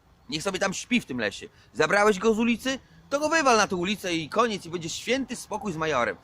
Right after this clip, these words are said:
I zobaczymy, jak on długo ten swój kanał i podatki będzie płacił. Wielce zadowolony mistrz. No. A co do, <laughs> a co do, to teraz już do widzów na spokojniej bardziej, e, no, ciekaw jestem tej,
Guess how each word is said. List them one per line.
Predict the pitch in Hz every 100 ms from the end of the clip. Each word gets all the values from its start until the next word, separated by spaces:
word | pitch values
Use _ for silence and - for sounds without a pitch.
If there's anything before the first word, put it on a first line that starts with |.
| - 123
I |
zobaczymy, | 165 180 220 220
jak | 190
on | 180
długo | 147 233 202
ten | 185
swój | - 170
kanał | 127 180 185
i | 170
podatki | 160 160 156 -
będzie | 120 113 104
płacił. | 120 117 104 - _ -
Wielce | 143 127
zadowolony | 135 139 143 139 131 127
mistrz. | 101 - - _ _ _ -
No. | 110 107 104 _ _ _ _ _ _
A | - 151
co | 190
do, | 196 202 185 165 175
<laughs> | 170 170
a | 165
co | 180 175
do, | 180 175
to | 156 -
teraz | 165 160
już | 151
do | 170
widzów | 185 127 -
na | 135
spokojniej | 139 - 131 117 113
bardziej, | 113 113 147 _ - - -
e, | 113 123 135 160 139
no, | 147 143 117
ciekaw | 156 160
jestem | 156 - 156
tej, | 156 143